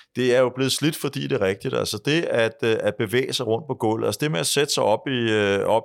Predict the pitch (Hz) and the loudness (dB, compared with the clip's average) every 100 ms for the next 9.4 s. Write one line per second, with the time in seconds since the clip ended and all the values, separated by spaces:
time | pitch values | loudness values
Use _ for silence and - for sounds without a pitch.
0 | 90 107 - 104 - 123 120 110 - 117 | 0 -2 0 -4 -2 -4 -2 -6 -6 -4
1 | 120 110 107 113 92 104 101 101 101 104 | -2 0 0 -2 -2 0 2 0 2 0
2 | 110 98 95 120 135 - - - - _ | 0 -2 -2 -2 -4 -8 -20 -20 -20 _
3 | - 107 98 95 95 95 101 - 104 95 | 0 2 2 2 2 0 -4 0 0 0
4 | 101 - 131 123 120 120 117 - 110 104 | -2 0 0 0 -2 0 0 0 0 0
5 | 92 101 113 120 101 104 131 110 101 107 | 0 0 0 -2 0 0 0 0 0 0
6 | 101 101 104 92 - 107 - 90 90 - | -4 -4 -2 -2 0 -2 -2 -2 -2 -2
7 | 95 92 90 117 113 - - - - - | -4 -2 -4 -4 -4 -8 -20 -20 -20 -8
8 | 104 101 110 104 98 104 - 104 - 98 | -2 0 -2 -2 -2 -2 -4 -6 -6 -8
9 | 104 92 101 | -8 -4 -6